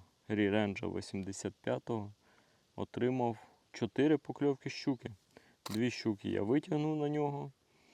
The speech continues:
Е, одна дуже гарна його, е, три покльовки на нього було. І, е, брешу, брешу, на нього великої не було. Оце от останніх три, що ви бачили.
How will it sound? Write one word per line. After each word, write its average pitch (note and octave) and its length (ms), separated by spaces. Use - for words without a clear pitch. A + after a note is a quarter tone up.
Е, F2+ 320
одна A2 440
дуже G#2+ 560
гарна G2+ 500
його, F#2+ 520
е, F2 680
три - 160
покльовки G2+ 500
на F#2 100
нього F#2 220
було. F2+ 400
І, G#2 440
е, - 40
брешу, G2+ 580
брешу, G2+ 380
на F#2+ 200
нього G#2+ 320
великої G2+ 520
не G2 120
було. A2+ 360
Оце F#2+ 240
от G#2 240
останніх G#2 540
три, G2+ 220
що - 220
ви F2+ 80
бачили. F2 520